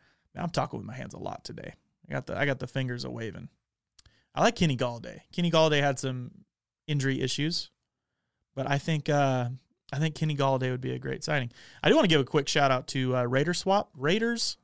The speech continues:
dot swap on Instagram. That's where the, uh, thumbnail came from of Yannick Ngakoue jersey swap. You can follow them on Instagram. Seems like they do a lot of jersey swaps. So Yannick Ngakoue comes in with a little bit of a shocker.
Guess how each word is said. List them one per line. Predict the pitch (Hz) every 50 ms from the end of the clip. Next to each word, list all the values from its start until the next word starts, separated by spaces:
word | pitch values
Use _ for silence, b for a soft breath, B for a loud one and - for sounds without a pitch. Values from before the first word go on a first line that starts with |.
| - 135 123
dot | - 139 151 180 - - - _ -
swap | - - - - 123 120 143 156 160 135 - - - _ _ _ _ _ _ -
on | 127 120
Instagram. | - 143 147 - - 110 120 123 123 135
That's | 151 165 - -
where | 170 160 151
the, | 131 131 131 120 123
uh, | 120 117 117 117 113
thumbnail | 123 - - 156 156 165 160 127 120 113 110 104 107 - _ _ _ _ _ _ _ _ _ _ _
came | - - 135 127 117
from | - 131 123 123 127 127
of | 123 120 117
Yannick | 123 123 123 123 120 117
Ngakoue | 127 123 123 123 120 120 - 143 151 151
jersey | 127 123 127 120 127
swap. | 123 - - 139 151 156 -
You | 123
can | 123
follow | 120 - 131 127 127 123
them | 123 123 120 123
on | 120 -
Instagram. | - 131 120 - - 135 117 127 135 156 180 208 - _ _ _ _
Seems | - - 123 120
like | 117 113
they | - 120
do | 120 120
a | 117
lot | 117 120 117
of | 120 117
jersey | 120 123 120 131 131
swaps. | - - 160 190 - - - - B B B B B B
So | B -
Yannick | 190 190 190 214 269 320 330 -
Ngakoue | 269 214 170 156 156 160 165 - - 139 127 120
comes | - 143 131 123 123 117
in | 123 123 120 120 120 113 - _ _ _ _ _ _ _ _ _ _ _ _ _ _ _ _ -
with | 147 139
a | 135
little | 131 131 151 170
bit | 180 190
of | 202 226
a | 233
shocker. | - - 165 127 117 - - 147 170 -